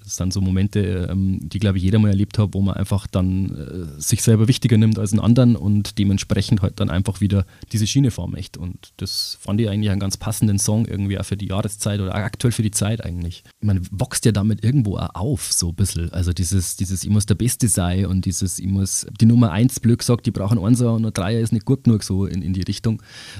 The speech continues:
Ähm, das ist ja auch irgendwie so eine Thematik, äh, die einen immer begleitet, weil man halt das irgendwie so durch diese kapitalistische Ge-, Gesellschaft, in der wir leben, halt auch so mitgekriegt haben irgendwie. Daher finde ich, das, das Thema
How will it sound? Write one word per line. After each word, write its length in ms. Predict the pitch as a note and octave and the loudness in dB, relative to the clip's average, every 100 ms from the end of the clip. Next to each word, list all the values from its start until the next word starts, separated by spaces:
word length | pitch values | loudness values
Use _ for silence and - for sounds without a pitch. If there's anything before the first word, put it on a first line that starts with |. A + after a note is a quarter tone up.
| - | -2
Ähm, 220 | G2 F2 | 0 0
das 140 | E2+ A#2+ | 0 0
ist 100 | A2 | 0
ja 160 | F#2+ | 2
auch 40 | A#2 | 4
irgendwie 200 | A2+ G2 | 4 4
so 80 | |
eine 60 | G2+ | 0
Thematik, 600 | - F2+ F#2+ G2+ - - | 0 0 0 -2 -6 -8
äh, 180 | F#2 F2+ - - | -6 -6 -4 -2
die 100 | F#2 | 0
einen 140 | G2+ | 4
immer 160 | A#2+ B2+ | 6 6
begleitet, 680 | G#2 G2+ A#2 - F2 - - | 6 2 0 0 -4 -4 -4
weil 100 | E2+ | 0
man 140 | F#2+ | 2
halt 180 | F2+ - | 0 -2
das 100 | F2+ | -4
irgendwie 240 | F#2+ G2+ | 0 2
so 120 | G#2 G2 | 2 0
durch 160 | F#2+ | -2
diese 200 | - F#2+ | -2 -2
kapitalistische 600 | - F2 - G2 - F#2+ | -2 -2 0 -2 -2 -6
Ge-, 120 | - - | -8 -10
Gesellschaft, 480 | - F2+ F#2+ A#2 - | -10 -4 -2 -2 -2
in 80 | G2 | 0
der 140 | F#2 | 2
wir 100 | F#2+ | 2
leben, 260 | F2 E2 G#2+ | 0 0 0
halt 140 | G2+ | 0
auch 100 | B1+ | 0
so 80 | F#2 | 2
mitgekriegt 560 | F2+ B2 - E2+ - - | 4 2 0 -4 -4 -6
haben 180 | E2+ - | -6 -4
irgendwie. 400 | E2 E2+ E2+ G2+ - | -4 -4 -6 -8 -6
Daher 220 | A#2 C#3 | 0 2
finde 200 | C#3 C#3+ | 4 4
ich, 40 | A#2+ | 4
das, 240 | A#2+ - | 0 -2
das 160 | - G2 | -4 -2
Thema 540 | - B2 A#2 G#2+ G#2+ | 2 4 4 2 0